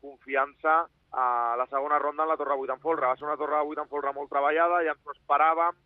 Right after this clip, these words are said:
potser no tant, perquè les proves a l'assaig havien sigut molt bones, però és una colla que no la fa des de fa set anys, s'han renovat moltes posicions, és un castell gros i fa falta,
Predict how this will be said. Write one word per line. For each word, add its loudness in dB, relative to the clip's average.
potser -6
no -4
tant, 4
perquè -2
les -4
proves -2
a 0
l'assaig 0
havien -4
sigut -12
molt -6
bones, 0
però 2
és -6
una 0
colla 0
que 0
no -2
la 2
fa 2
des -4
de 0
fa -2
set -6
anys, 0
s'han -2
renovat -2
moltes -8
posicions, -2
és -8
un -14
castell 0
gros 2
i -8
fa -4
falta, 0